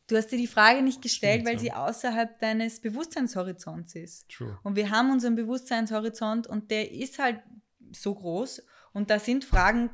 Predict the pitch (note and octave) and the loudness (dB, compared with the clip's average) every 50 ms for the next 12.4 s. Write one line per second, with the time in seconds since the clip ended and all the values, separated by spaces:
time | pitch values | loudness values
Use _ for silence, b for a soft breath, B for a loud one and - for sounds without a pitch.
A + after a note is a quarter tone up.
0 | - - B3 - - - G3 G3 G3 F#3+ F#3+ G#3 A#3 A3+ - - F#3 F3+ F#3+ G#3 | -8 -14 -18 -16 -12 -8 -8 -6 -6 -4 -4 -6 -6 -6 -4 -2 -2 0 0 0
1 | G3+ G3+ G3 - F3+ D#3+ E3 - G3 - - G#3+ A#3+ C#4 D4 b b b b b | 0 -2 -2 -2 -4 -4 -4 -4 -6 -6 -4 -4 -2 -4 -4 b b b b b
2 | b b b b b b b b _ _ _ _ _ _ _ - F#3+ - _ - | b b b b b b b b _ _ _ _ _ _ _ -20 -20 -20 _ -2
3 | A3+ G#3+ G3 A#3 A#3 A#3+ A#3+ A#3 - A#3 G#3+ A3+ A#3 A3 - - - A3 A3+ A#3 | -2 0 2 2 2 2 2 0 0 0 -2 0 0 -2 -2 -2 0 0 2 0
4 | A#3 - - A3 A#3 C4 C#4+ C4 B3 A#3 A#3 A3+ A#3 - - G#3 G#3 A3 A3 A3+ | 0 -2 -2 0 0 2 2 2 2 4 4 2 2 0 -2 -2 0 2 2 4
5 | A#3 A#3 A#3 A3+ G3+ G#3+ G3+ G#3+ C4+ E4 - - - - A3+ A3 G#3+ A#3 A#3 A3 | 2 2 0 0 -2 -4 -4 -4 -6 -6 -8 -10 -8 -6 -6 -6 -4 -6 -6 -8
6 | A#3 A3+ A3+ - - G3 A3+ A#3 - - B3 A#3+ A#3 A3+ A#3+ A#3 - B3 A3 - | -8 -10 -10 -6 -4 -2 -2 -2 -4 -2 -2 -2 0 0 -2 -2 -2 -4 -8 -8
7 | - A3+ G#3 A#3 D4+ E4 - - - - B2+ A#2+ A2 G2 G2 G2 G2 A2 A#2 - | -8 -8 -8 -8 -8 -10 -10 -12 -10 -6 -4 -2 -2 -2 -4 -4 -4 -4 -4 -6
8 | - - A2 A2+ G#2+ G#2+ A2+ G#2+ A2 A2 G#2+ A2+ A2 G#2+ G#2 G#2 - - - G#2+ | -8 -6 -6 -4 -4 -4 -6 -6 -6 -8 -4 -4 -2 -2 -2 -4 -6 -8 -10 -10
9 | G2+ - - - - _ B B B B B B B B B B B _ _ _ | -12 -12 -16 -20 -20 _ B B B B B B B B B B B _ _ _
10 | _ b b b b b b b - G3 G3+ G#3 G#3+ A3+ A3+ G#3+ - - A1+ - | _ b b b b b b b -4 2 4 4 4 4 2 0 -4 -10 -20 -20
11 | _ _ _ - - _ - - - _ _ - - G#3+ G#3+ - C#4 C4+ A#3+ - | _ _ _ -20 -20 _ -20 -20 -20 _ _ -6 -6 -6 -4 0 2 2 4 4
12 | E3 G3 G3 G3 F#3+ - - G#3+ | 4 2 2 0 -4 -8 -12 -14